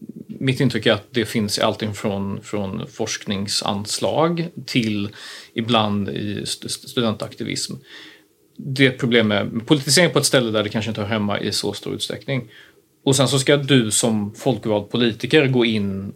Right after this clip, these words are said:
och styra upp det här. Och möts då, vilket jag har sett, av anklagelsen, "Ja, men vänta lite nu, armlängds avstånd mellan politiken och akademin." Och det ser ju du också.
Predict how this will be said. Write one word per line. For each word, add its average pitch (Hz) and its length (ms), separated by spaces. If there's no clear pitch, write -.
och 117 160
styra - 520
upp 151 260
det 127 100
här. - 260
Och 131 200
möts 123 400
då, 110 160
vilket 101 260
jag 98 80
har 101 80
sett, 180 300
av 123 140
anklagelsen, 110 680
"Ja, 147 120
men 131 380
vänta 127 280
lite 123 200
nu, 90 60
armlängds 120 520
avstånd 117 560
mellan 104 380
politiken 104 840
och - 180
akademin." 110 680
Och 113 80
det 131 100
ser 139 140
ju 120 120
du 117 60
också. 131 380